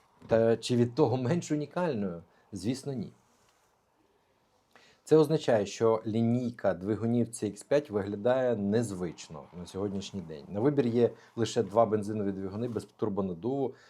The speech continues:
Бензиновий двигун з природним упором чудово виглядає в маленькому спортивному автомобілі, але трохи трудомісткий у повність-, у повністю укомплектованому позашляховику. Оберіть, е, сто шістдесятип'ятисильний бензиновий C X п'ять,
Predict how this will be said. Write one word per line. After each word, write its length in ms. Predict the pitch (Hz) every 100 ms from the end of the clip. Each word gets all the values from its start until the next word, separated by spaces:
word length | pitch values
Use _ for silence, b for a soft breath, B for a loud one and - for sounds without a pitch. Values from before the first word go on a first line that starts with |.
| B
Бензиновий 440 | 120 113 127 117 107
двигун 360 | 110 107 123
з 60 | -
природним 580 | - 113 113 107 104 101
упором 480 | 120 - 131 156 151 -
чудово 460 | - 104 120 147 135
виглядає 560 | 110 98 101 113 123
в 100 | 101
маленькому 540 | 101 101 131 156 135 120
спортивному 680 | - 123 - 143 135 127 -
автомобілі, 640 | - 143 147 139 107 - b b b b
але 180 | 120 147
трохи 540 | 147 156 165 165 156
трудомісткий 840 | 147 143 151 147 147 - - 170 160
у 60 |
повність-, 600 | - 147 156 143 - _ _ b b b
у 160 | 143 123
повністю 520 | 147 143 139 143 139
укомплектованому 920 | 131 117 127 123 123 143 135 131 123 117
позашляховику. 1000 | - 120 117 131 117 131 127 - 87 80 B B B B -
Оберіть, 520 | 139 120 165 180 - -
е, 180 | 123 117
сто 400 | - 156 147 -
шістдесятип'ятисильний 1200 | - 117 143 123 - 120 123 131 - 139 127 123
бензиновий 520 | 117 117 127 123 117
C 120 | -
X 200 | 120 -
п'ять, 240 | 160 165